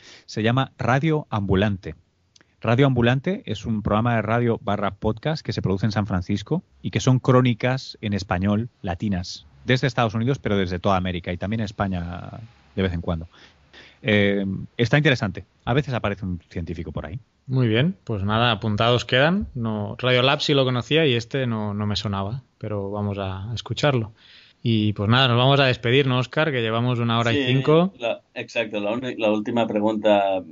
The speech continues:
Speaker 3: básica en el mundo hoy de las redes sociales y tal,
Speaker 1: Sí.
Speaker 3: eh, ¿dónde te puede encontrar la gente?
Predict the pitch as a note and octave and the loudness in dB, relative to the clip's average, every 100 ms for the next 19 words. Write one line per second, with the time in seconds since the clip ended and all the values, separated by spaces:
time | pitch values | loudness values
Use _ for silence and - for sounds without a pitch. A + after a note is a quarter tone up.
0 | - - G2+ A2 G#2 G2+ G2 F#2 A2 G#2+ | -6 -2 0 -2 2 2 2 -2 0 2
1 | G#2 G#2+ A2 G2+ G2 G2+ F#2+ F#2 F#2+ F#2+ | 2 2 0 -2 -2 -2 2 2 0 -2
2 | A2 A#2 F#2+ F#2 F#2 G#2+ A#2 - F#2+ G2 | -2 -2 -6 -2 0 0 -2 -8 0 4
3 | A#2+ D#3 - _ - G2 G2 G2 G2 F#2+ | 4 2 -8 _ -4 0 2 2 4 2
4 | F#2+ F#2+ F#2 F#2 F#2 F#2+ G#2+ A2 A#2 A2 | 2 2 4 4 2 2 2 2 2 4
5 | G#2+ G#2 G2 G2 F#2+ F#2 A2 A#2 E3+ F#3+ | 6 4 4 2 2 2 0 -2 -6 -8